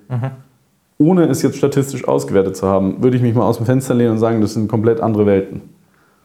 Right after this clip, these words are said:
Speaker 1: Gut, ich glaube, das ist aber generell ein Deutsch versus U S A Problem,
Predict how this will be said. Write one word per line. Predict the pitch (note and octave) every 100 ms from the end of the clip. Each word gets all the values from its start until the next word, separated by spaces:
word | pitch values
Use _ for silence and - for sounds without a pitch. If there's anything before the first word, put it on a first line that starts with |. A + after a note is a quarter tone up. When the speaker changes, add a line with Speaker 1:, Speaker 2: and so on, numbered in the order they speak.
| _ _ _ _ _ _ _ _
Speaker 1:
Gut, | B2
ich | A2+ - - -
glaube, | A2 A2+ B2+ B2 B2
das | B2+ B2+
ist | A#2+
aber | A#2 A2 G#2+
generell | G#2 - A#2 A#2+ A2+ A2 A2 G#2
ein | G#2+ G#2 G#2 G#2 G#2 G2+ F#2+ F#2 - A2+ G#2 -
Deutsch | G#2 G#2 G2+ - - - - -
versus | G#2 G2+ G2 - G2 G2 G2 - - -
U | G#2+
S | G2+ -
A | - G2+ G2+
Problem, | - - G2+ G2+ G2 F#2+